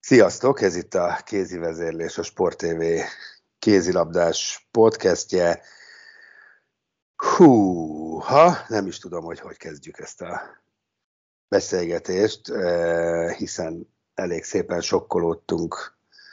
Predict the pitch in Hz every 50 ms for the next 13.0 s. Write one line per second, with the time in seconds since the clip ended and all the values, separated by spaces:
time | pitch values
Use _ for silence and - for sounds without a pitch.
0 | - - _ _ _ _ - 107 98 90 92 92 87 85 - 95 90 90 87 92
1 | - _ _ _ _ _ _ _ _ _ _ _ _ _ - 107 104 104 95 87
2 | 87 87 95 95 92 90 90 87 85 82 - - - - - - 101 101 98 87
3 | - - - - 104 87 90 87 82 92 92 92 92 95 85 95 98 104 104 104
4 | 104 110 107 - - 110 104 104 104 117 117 120 120 120 - _ _ _ _ _
5 | _ _ _ _ _ _ _ _ _ _ _ _ _ - 95 107 127 139 113 101
6 | 98 101 101 98 101 90 82 90 90 - - 82 - - 82 82 - 87 82 85
7 | 80 - 95 90 82 82 78 78 76 - - 85 - - 82 76 71 - - -
8 | - - - _ _ _ _ _ _ _ _ _ _ _ _ _ _ _ _ _
9 | _ _ - - 107 98 95 92 - 90 82 - - 87 - - - 107 98 98
10 | 87 90 85 - - 90 82 - 90 92 - - - - _ _ _ _ _ _
11 | _ _ _ _ _ _ _ _ _ _ _ _ _ _ - - 147 147 110 101
12 | 90 87 82 85 82 80 82 78 76 78 78 78 80 76 73 71 71 71 71